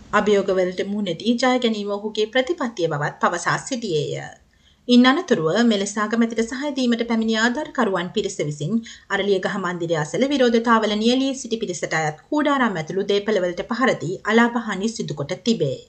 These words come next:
ඉන් අනතුරුව එම පිරිස විසින්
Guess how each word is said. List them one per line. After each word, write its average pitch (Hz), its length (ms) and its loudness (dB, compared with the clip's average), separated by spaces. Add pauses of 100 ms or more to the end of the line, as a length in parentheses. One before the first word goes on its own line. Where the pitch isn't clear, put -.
(640)
ඉන් 220 180 4
අනතුරුව 233 520 4
එම 214 280 -2
පිරිස 254 280 0
විසින් 151 360 -4